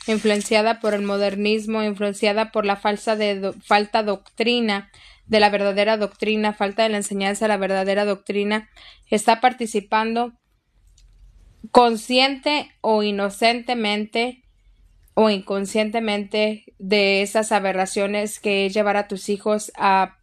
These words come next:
a agarrar dulces, a vestirlos de calabazas, de zombies, de marihuanos, del Chapo, de,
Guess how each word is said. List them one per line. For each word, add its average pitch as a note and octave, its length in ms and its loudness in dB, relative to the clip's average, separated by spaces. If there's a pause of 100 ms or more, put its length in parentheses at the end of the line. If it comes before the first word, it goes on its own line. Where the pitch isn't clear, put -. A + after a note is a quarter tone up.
(120)
a F#3 540 2
agarrar F#3 480 -2
dulces, G3+ 680 0 (560)
a G3 180 6
vestirlos G3 600 -2
de G3 120 0
calabazas, G3 1160 2
de F3+ 680 2
zombies, G#3 720 -2
de F#3+ 120 0
marihuanos, F#3+ 1000 -2
del F3 540 0
Chapo, F#3+ 760 0
de, F3 520 -4